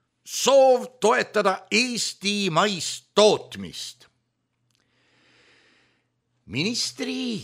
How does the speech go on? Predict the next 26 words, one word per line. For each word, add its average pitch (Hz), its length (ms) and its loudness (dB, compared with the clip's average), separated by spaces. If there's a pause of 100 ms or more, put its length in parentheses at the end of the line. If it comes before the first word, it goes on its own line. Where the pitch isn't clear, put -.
jutust, 131 800 -8 (320)
kui 98 160 -10
siit-sealt 120 560 -8
vaadata, 214 480 -6
järeldub, 190 560 -4
et 147 80 -8
siis - 480 -10
peab 180 320 0
sajaprotsendiliselt 202 2250 0 (540)
Eesti 175 640 2
Vabariigile 139 1300 2
kuuluv, 175 640 6 (800)
aga 294 160 -14
kellele - 380 -6
kuulub 339 400 0
üks - 180 -4
asi, 139 160 -4
kui 131 160 -2
ta - 80 -2
kuulub 139 320 -4
Eesti 131 320 -2
Vabariigile? 85 720 -4 (760)
Nojah, 175 260 2
Eesti 185 400 -2
Vabariigile 139 640 2
kuuluv 262 400 2